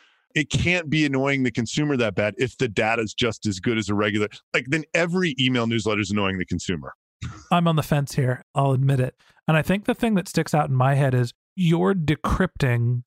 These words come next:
Speaker 2: something that was encrypted, right? Like, you are decrypting personally identifiable information.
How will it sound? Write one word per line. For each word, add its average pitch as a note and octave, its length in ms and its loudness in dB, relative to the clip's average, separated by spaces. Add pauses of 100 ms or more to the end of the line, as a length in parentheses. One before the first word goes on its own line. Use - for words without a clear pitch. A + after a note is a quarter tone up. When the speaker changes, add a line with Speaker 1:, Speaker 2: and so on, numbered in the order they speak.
(100)
Speaker 2:
something C3 800 0
that C3+ 500 2
was C#3 400 2
encrypted, D3 640 0 (140)
right? B2 180 0
Like, B2 200 -2 (460)
you E3 160 4
are D3+ 100 2
decrypting C#3+ 1040 0 (140)
personally D3+ 560 2
identifiable C#3 840 2
information. C3 840 2